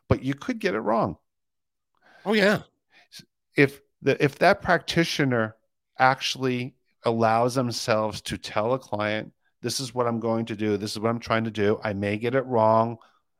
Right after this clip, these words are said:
Speaker 1: Um, if I feel like I'm getting it wrong, I may sit with it." Or if you're, if you're a medium, I'm a medium, it's actually okay to say,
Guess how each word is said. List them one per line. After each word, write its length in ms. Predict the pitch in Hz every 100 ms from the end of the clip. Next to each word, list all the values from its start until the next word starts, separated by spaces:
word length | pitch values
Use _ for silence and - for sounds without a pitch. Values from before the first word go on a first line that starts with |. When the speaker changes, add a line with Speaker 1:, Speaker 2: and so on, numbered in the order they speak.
| _
Speaker 1:
Um, 460 | 110 107 104 104 104
if 140 | - -
I 120 | 110
feel 220 | - 110
like 160 | 117 117
I'm 80 | 110
getting 220 | 117 113
it 60 |
wrong, 420 | 120 113 107 110 107
I 80 |
may 140 | 101 101
sit 220 | - 107
with 160 | 120 120
it." 180 | 120 - _ _
Or 560 | 131 165 160 117 120 - _ _ _ -
if 180 | 117 135
you're, 460 | 131 - 113 107 _
if 140 | 107 -
you're 180 | 127 107
a 40 |
medium, 540 | 101 120 123 101 127 -
I'm 180 | 104 143
a 40 |
medium, 500 | 104 92 98 123 143 _ _ _ _ _ _ _ _ _
it's 220 | - 117 - _ _ -
actually 380 | 139 - 143 -
okay 400 | 127 - 131 143
to 100 | 160
say, 440 | - 117 117 117